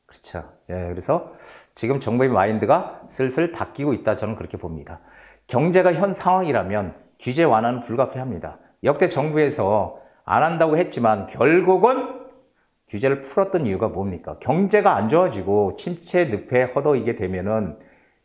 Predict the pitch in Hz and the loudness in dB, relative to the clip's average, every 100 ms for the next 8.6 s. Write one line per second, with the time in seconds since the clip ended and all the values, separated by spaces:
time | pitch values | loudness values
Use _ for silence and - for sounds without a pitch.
0 | _ - 135 165 160 117 - - - - | _ -6 0 2 4 0 -6 -18 -20 -6
1 | - 123 135 151 151 151 151 - - _ | 0 2 2 0 2 2 -2 -10 -20 _
2 | _ - 107 127 135 139 135 - 101 95 | _ -2 0 2 2 2 0 -4 -2 -2
3 | - 113 113 131 110 98 98 113 139 120 | -2 -2 0 0 0 0 0 0 -2 -4
4 | - 160 156 156 147 - - 131 139 185 | -8 -6 0 2 0 -4 -10 -8 -6 -6
5 | 175 95 98 - - _ _ 151 160 104 | -4 -2 -2 -4 -12 _ _ 0 0 0
6 | 113 117 101 90 85 82 110 113 113 151 | 0 -2 -4 -4 -8 -6 -4 -4 0 0
7 | 175 - - _ - 143 - 196 185 170 | 0 -10 -20 _ -2 0 2 2 2 0
8 | 143 180 240 - - | 2 2 2 -4 -16